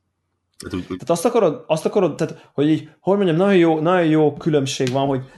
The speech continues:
Speaker 2: meg tudtad volna mondjuk fejben csinálni kis túlzással, anélkül, hogy elkezded rakosgatni? Tehát, hogy így látod a formát, látod, hogy hova kell rakni, akkor így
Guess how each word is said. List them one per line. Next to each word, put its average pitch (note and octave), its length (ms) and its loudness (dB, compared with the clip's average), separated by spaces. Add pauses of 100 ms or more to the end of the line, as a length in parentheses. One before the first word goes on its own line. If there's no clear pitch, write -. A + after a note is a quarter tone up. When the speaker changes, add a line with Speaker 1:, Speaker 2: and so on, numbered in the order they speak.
(120)
Speaker 2:
meg D3+ 280 0
tudtad F3+ 400 -2
volna D#3+ 280 0
mondjuk D#3 420 0
fejben C#3+ 540 0
csinálni E3 460 0
kis C3+ 240 -6
túlzással, D#3+ 640 -2
anélkül, C#3 420 -2
hogy C#3+ 140 -2
elkezded C#3 460 -2
rakosgatni? D3 640 -4
Tehát, B2 200 -4
hogy B2+ 200 -6
így B2+ 340 -2
látod D#3 360 -2
a B2+ 60 -2
formát, G3 600 0
látod, D#3+ 240 -2
hogy - 80 -14
hova C#3+ 200 -2
kell C3 180 -4
rakni, D3 340 -2
akkor D#3+ 280 -2
így C#3 220 0